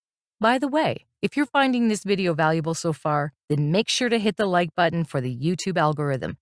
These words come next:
and why not subscribe so you can keep learning more? It's free.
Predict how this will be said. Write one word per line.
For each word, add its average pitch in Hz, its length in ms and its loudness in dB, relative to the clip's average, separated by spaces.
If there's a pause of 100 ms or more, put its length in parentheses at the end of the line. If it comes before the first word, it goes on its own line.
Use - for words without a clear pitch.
and 311 160 2
why 320 140 4
not 320 160 2
subscribe - 520 -2 (120)
so - 160 -4
you 123 180 -2
can - 300 -8
keep - 280 0
learning 135 280 -2
more? 160 380 -2 (340)
It's - 160 -2
free. 151 380 -2